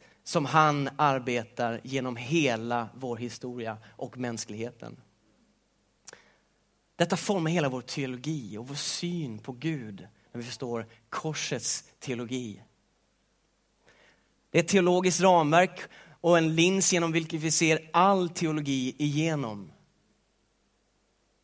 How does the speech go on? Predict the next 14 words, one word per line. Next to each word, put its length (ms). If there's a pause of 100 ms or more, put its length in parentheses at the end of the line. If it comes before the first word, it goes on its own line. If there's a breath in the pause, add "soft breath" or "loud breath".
(300)
Teologin 560 (200 loud breath)
av 100
korset 480
handlar 240
inte 200
bara 280
om 100
lidande. 420 (500 loud breath)
Det 120
är 140
där 380
vi 100
verkligen 360
förstår 520